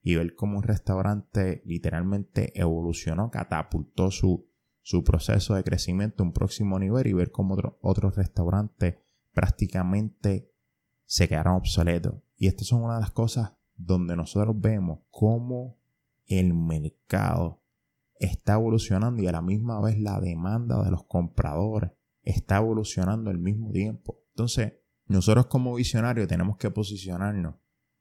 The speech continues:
en la posición visionario y visionaria que me están escuchando ahora mismo. Posicionarnos en la ventaja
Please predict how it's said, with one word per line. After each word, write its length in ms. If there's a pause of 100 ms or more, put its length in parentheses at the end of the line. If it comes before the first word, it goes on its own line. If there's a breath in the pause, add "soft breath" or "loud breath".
(460)
en 220
la 140
posición 680
visionario 640
y 100
visionaria 640
que 80
me 80
están 240
escuchando 460
ahora 120
mismo. 440 (120)
Posicionarnos 1040
en 240
la 160
ventaja 840